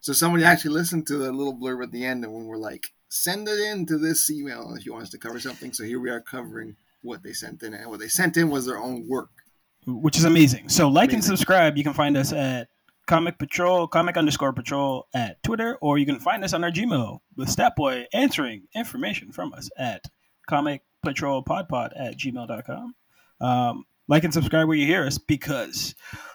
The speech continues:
Speaker 2: then we get to talk about your stuff. So you see, it's a, you, you can't see I'm doing the hand thing, but I'm doing the hand synergy. There's a synergy happening there, 'cause this is amazing. For us, it reaffirms that people are listening, and it's awesome. Like,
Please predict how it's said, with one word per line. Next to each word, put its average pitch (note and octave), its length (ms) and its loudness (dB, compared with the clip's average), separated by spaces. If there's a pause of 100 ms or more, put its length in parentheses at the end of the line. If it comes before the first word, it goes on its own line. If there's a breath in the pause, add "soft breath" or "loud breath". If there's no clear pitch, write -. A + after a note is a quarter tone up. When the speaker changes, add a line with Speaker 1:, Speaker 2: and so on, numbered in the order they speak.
(160 loud breath)
Speaker 2:
then G#3+ 180 0
we F3+ 80 -4
get C#3+ 140 -4
to - 60 -10
talk C#3+ 220 0
about C#3 240 0
your D#3+ 140 2
stuff. - 280 -6
So D#3 260 2
you D#3 120 2
see, A3+ 220 2
it's - 120 -2
a, B2+ 140 0 (600 loud breath)
you, C#3 120 -4 (100)
you E3+ 140 -2
can't D#3 200 4
see E3 80 4
I'm C#3+ 100 6
doing C#3+ 140 8
the B2 60 2
hand C3 320 2
thing, A#2 160 -4
but A#2 100 -6
I'm B2 80 -4
doing C#3 160 0
the C3 60 -2
hand B2 380 -8
synergy. A#2+ 680 -8 (140)
There's B2 160 -8
a B2 40 -8
synergy B2 640 -8
happening - 420 -20
there, - 100 -20 (140)
'cause - 360 -14
this F3 180 -2
is F#3 80 2
amazing. D#3+ 360 6
For D3 220 4
us, - 340 2
it D3+ 240 -4
reaffirms C#3+ 560 2
that B2 160 -4
people C#3+ 240 -4
are A#2+ 60 -6
listening, A#2+ 380 -12 (600 soft breath)
and E3 120 4
it's D#3+ 100 2
awesome. D3 440 2
Like, A#2 180 -12